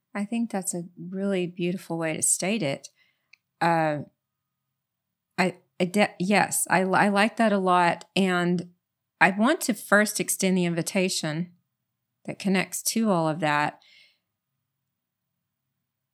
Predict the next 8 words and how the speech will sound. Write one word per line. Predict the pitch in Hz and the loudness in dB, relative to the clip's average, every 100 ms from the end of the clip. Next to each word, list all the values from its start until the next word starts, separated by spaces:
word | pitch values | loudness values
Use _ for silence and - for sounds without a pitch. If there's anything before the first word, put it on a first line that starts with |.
| _ _ _ _ _ _ _ _ | _ _ _ _ _ _ _ _
I | 190 | -2
want | 196 269 359 | 0 0 0
to | 311 | -2
say | - - 180 170 175 | 0 2 2 2 0
that | 175 - - _ _ _ _ _ _ _ _ _ _ - | 0 -2 -8 _ _ _ _ _ _ _ _ _ _ -4
this | 202 202 | -2 0
is | 233 180 | 0 0
not, | 175 202 208 226 - | 2 4 4 2 -2